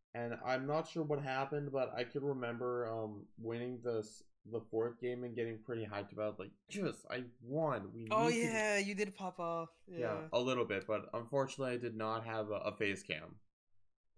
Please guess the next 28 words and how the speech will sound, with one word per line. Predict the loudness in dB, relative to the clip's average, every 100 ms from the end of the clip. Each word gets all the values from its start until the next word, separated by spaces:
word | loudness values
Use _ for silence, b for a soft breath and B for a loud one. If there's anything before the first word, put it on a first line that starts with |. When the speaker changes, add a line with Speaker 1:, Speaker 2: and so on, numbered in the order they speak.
| -2
Speaker 1:
I |
did | 0 2
have | 4
a | 4
Speaker 2:
Yeah, | 2
you | 2
Speaker 1:
face | -2
cam. | -4 -4
Speaker 2:
didn't. | -8 _ _ -20 _ _ _ -4
Speaker 1:
Yeah, | 0
I | 2 2
can | 2
Speaker 2:
Yeah. |
Speaker 1:
remember, | 2 0 -2 2
I | 2
can, | 2 0 -2 -4
I, | -2 -2 0
I | 0
can | 2
remember | 0 0 -4 -6
me | -8
saying | -6 -4 -4 -4 -8 -14 -4
yes, | 2 4 4 2 0 -8 -4
or | 0 0 0
maybe | 0 2 4
it |
was | 4 2 0
a | -2